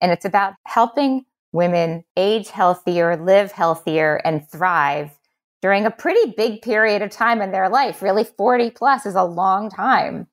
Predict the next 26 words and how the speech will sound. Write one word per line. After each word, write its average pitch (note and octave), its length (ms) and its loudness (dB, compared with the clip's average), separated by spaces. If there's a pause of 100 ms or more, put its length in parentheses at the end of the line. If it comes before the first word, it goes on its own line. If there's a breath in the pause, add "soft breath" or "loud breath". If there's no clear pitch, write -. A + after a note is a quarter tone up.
(160)
And A3 140 0
we B3 100 0
want A#3 260 -2
you A#3 100 -2
to A3 80 -2
live G#3+ 240 -2
the A3+ 80 0
best A3+ 480 0
life - 300 2
that F3 80 -2
you F#3+ 100 0
can A#3 260 0
during E3+ 260 0
that D#3 180 -2
time. G3+ 280 0
And F#3 100 -2
that's - 180 -2
what - 80 0
we're F3 140 -2
here E3+ 160 0
to D#3+ 80 -4
partner D3+ 320 0
with D#3 160 0
you D3+ 120 2
to D3 100 0
do. - 140 -4